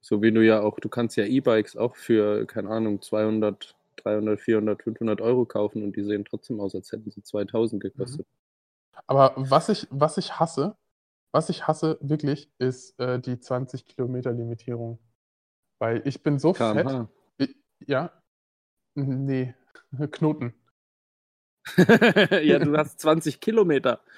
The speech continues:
Speaker 1: Ich dachte, der kann
Speaker 2: Pro
Speaker 1: nur zwanzig
Speaker 2: Stunde.
Speaker 1: Kilometer fahren oder sowas.
Speaker 2: Ich hab zwanzig Kilometer pro Stunde gesagt.
Speaker 1: Nee, das verst-, das war, das, nee.
Speaker 2: Okay.
Speaker 1: Gut, hast du nicht gesagt.
Speaker 2: Okay,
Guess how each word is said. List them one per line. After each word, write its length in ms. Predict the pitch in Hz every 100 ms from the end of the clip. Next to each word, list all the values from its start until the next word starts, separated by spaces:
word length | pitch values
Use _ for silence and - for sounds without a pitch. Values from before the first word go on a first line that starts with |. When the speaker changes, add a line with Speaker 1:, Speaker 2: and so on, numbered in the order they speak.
| _ _ _
Speaker 1:
Ich 80 | -
dachte, 260 | 131 151
der 140 | 131 135
kann 140 | 156
Speaker 2:
Pro 80 | 160
Speaker 1:
nur 80 | 185
zwanzig 260 | - 214
Speaker 2:
Stunde. 140 | 202 127
Speaker 1:
Kilometer 460 | 160 156 156 147 139
fahren 340 | 160 214 196
oder 220 | 120 117
sowas. 400 | 110 113 110 -
Speaker 2:
Ich 80 | -
hab 160 | 147 147
zwanzig 400 | - 170 175 -
Kilometer 420 | 185 208 165 143
pro 200 | - 139
Stunde 300 | - 131 113
gesagt. 340 | 110 113 107 - _ _ -
Speaker 1:
Nee, 480 | 110 113 117 123
das 160 | 120 120
verst-, 340 | - 110 -
das 240 | 110 98 -
war, 320 | 117 110 107 110 110 -
das, 380 | 107 - - -
nee. 360 | 120 104 104 98 _ _ _ _ _ _ _ _ _ _ _ _
Speaker 2:
Okay. 400 | 131 120 123 127 -
Speaker 1:
Gut, 400 | 107 107 - - -
hast 180 | 107
du 60 | 110
nicht 160 | 107 -
gesagt. 600 | 107 104 104 101 - - _ _ _ _ -
Speaker 2:
Okay, 400 | 120 123 113